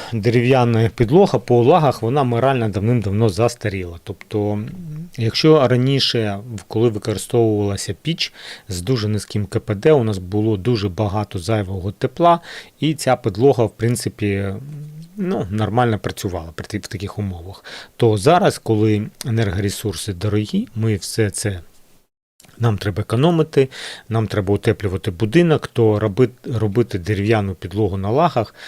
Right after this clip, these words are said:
ну, це не зовсім розумно, тому що продухи, котрі на зиму більшість людей закриває, насправді якраз і повинні працювати взимку, для того, щоб це сушило дерев'яні конструкції.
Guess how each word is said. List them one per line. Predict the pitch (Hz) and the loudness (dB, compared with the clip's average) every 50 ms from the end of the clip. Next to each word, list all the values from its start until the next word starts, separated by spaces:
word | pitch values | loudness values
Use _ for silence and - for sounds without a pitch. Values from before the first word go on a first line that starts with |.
| - - _ _ - | -20 -20 _ _ -4
ну, | 156 156 151 127 95 | 0 0 2 0 0
це | - - 127 120 | 0 0 0 0
не | 113 113 110 107 107 107 107 110 110 107 | 2 0 0 0 0 0 0 0 0 2
зовсім | 101 113 98 - - 107 98 | 2 0 0 0 -4 -2 0
розумно, | 110 107 98 110 101 95 90 82 - | 0 0 0 0 -2 -4 -6 -8 -10
тому | - 95 101 101 98 | -8 -6 -6 -6 -4
що | - - - 107 101 - _ - - - - - _ _ - - | -6 -4 -4 -6 -6 -8 _ -20 -20 -20 -20 -20 _ _ -20 -6
продухи, | _ 123 156 185 165 147 131 - 113 104 | _ 4 4 4 6 4 2 0 -2 -2
котрі | - - 120 117 - 104 107 | 2 0 0 2 2 0 0
на | 113 113 110 | 2 2 2
зиму | 98 101 98 101 101 98 98 104 131 156 151 156 147 123 120 113 95 87 92 | 2 0 -4 -4 -4 -2 -2 -4 -4 -6 -10 -10 -10 -10 -8 -8 -10 -8 -4
більшість | 101 110 123 123 107 - - 110 - - - 104 | -2 0 0 0 0 -2 -4 -6 -8 -8 -10 -12
людей | 92 - 107 101 | -8 -6 -6 -6
закриває, | 87 82 101 - - 110 113 135 156 190 175 120 | -6 -6 -8 -6 -4 -2 0 2 2 2 2 0
насправді | 107 98 - - - 143 143 135 120 107 101 | -2 -4 -6 -4 0 0 0 0 0 -2 -2
якраз | 104 101 - - 131 127 123 - - - | -2 -2 -2 0 2 2 2 0 -2 -6
і | 127 | -8
повинні | - - - 120 107 98 107 123 135 147 151 147 139 | -4 -2 -2 0 0 2 2 2 2 2 0 -2 -4
працювати | - - 101 - - 110 98 104 110 104 - 101 | -4 -6 -8 -6 -4 -4 -2 -2 -2 -4 -4 -8
взимку, | 85 87 92 90 78 - - - - - _ _ _ _ _ _ | -8 -6 -8 -8 -10 -14 -18 -20 -20 -20 _ _ _ _ _ _
для | 98 92 | -14 -2
того, | - 143 143 139 | 2 4 4 4
щоб | 123 - 110 95 101 92 92 98 - - - - _ - | 2 -2 -4 -4 -4 -6 -6 -8 -10 -12 -20 -20 _ -6
це | - 120 110 | -2 0 0
сушило | - - - 110 - - 127 117 107 98 95 | 0 0 -2 -2 0 2 2 2 2 0 -2
дерев'яні | 90 85 104 95 95 90 107 110 113 113 104 | -4 -4 -6 -6 -4 -2 -2 -2 -2 -4 -4
конструкції. | - - 107 101 - - - 101 78 - - - 120 120 | -4 -4 -6 -6 -6 -8 -10 -12 -14 -12 -14 -14 -14 -16